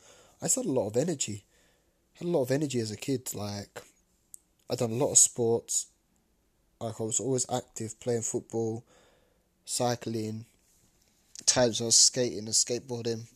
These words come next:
like, inline skating. I don't think I was very good at either of them.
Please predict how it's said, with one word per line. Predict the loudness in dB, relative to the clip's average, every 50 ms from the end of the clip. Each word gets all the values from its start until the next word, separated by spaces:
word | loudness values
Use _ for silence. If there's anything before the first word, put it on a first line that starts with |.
| -16 -16
like, | -16 -14 -14 -14 -12
inline | -12 -6 0 2
skating. | 2 2 2 0 -6 -6 -8 -10 -14 -16 _ _ _ _ _ _ _ -14 -6
I | -2
don't | 0 0 0
think | -2 -4 -6
I |
was | -8 -8
very | -8 -8 -8 -6
good | -6 -8 -8
at | -8
either | -8 -8 -8 -8
of | -8 -8
them. | -8 -8 -8 -10